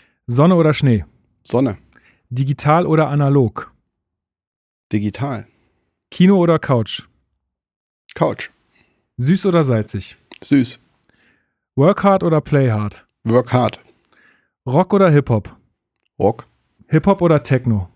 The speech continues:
Speaker 2: Techno.
Speaker 1: Schlager oder Klassik?
Speaker 2: Klassik.
Speaker 1: Film oder Serie?
Speaker 2: Serie.
Speaker 1: Komödie oder Horrorfilm?
Speaker 2: Komödie.
Speaker 1: Joko oder Klaas?
Speaker 2: Klaas.
Speaker 1: Batman oder Spider-Man?
Speaker 2: Spider-Man.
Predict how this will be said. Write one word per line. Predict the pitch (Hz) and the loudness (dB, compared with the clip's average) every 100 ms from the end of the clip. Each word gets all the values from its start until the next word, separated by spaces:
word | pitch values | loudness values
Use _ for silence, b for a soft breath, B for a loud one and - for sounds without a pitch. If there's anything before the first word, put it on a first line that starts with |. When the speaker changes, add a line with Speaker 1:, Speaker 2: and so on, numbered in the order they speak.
| _ - | _ -8
Speaker 2:
Techno. | - 135 139 - _ _ _ _ _ _ _ _ _ _ | -6 -2 -4 -4 _ _ _ _ _ _ _ _ _ _
Speaker 1:
Schlager | - 131 131 180 190 | -6 0 2 2 2
oder | 180 170 | 2 0
Klassik? | - 120 - 104 - _ _ _ _ _ _ - | 0 -2 -2 -10 -14 _ _ _ _ _ _ -14
Speaker 2:
Klassik. | - 101 - 151 - _ _ _ _ _ _ | -6 -4 -4 -8 -12 _ _ _ _ _ _
Speaker 1:
Film | - - 160 | -6 0 2
oder | 165 143 131 | 2 2 2
Serie? | 127 160 196 202 220 _ _ | 2 2 2 2 0 _ _
Speaker 2:
Serie. | - 110 107 117 143 170 - _ - - | -4 0 2 2 -2 -6 -14 _ -20 -12
Speaker 1:
Komödie | - 139 147 175 180 | -2 2 2 4 2
oder | 160 147 | 2 0
Horrorfilm? | 143 135 110 117 104 95 _ _ _ _ - | 0 0 -2 -4 -4 -6 _ _ _ _ -10
Speaker 2:
Komödie. | - 110 104 117 147 175 _ - | 0 2 4 2 -2 -8 _ -4
Speaker 1:
Joko | 135 165 185 | 0 2 2
oder | 170 156 | 2 2
Klaas? | - 139 113 92 - _ _ _ _ _ _ _ - | 0 -2 -2 -4 -10 _ _ _ _ _ _ _ -10
Speaker 2:
Klaas. | 92 98 139 - _ b b b b - | -4 -2 -4 -10 _ b b b b -2
Speaker 1:
Batman | 143 175 175 | 0 2 2
oder | 165 156 | 2 0
Spider-Man? | 143 - 135 120 110 98 - _ | 0 0 2 4 2 0 -6 _
Speaker 2:
Spider-Man. | - - 95 104 123 156 170 | -12 -2 0 2 0 -2 -8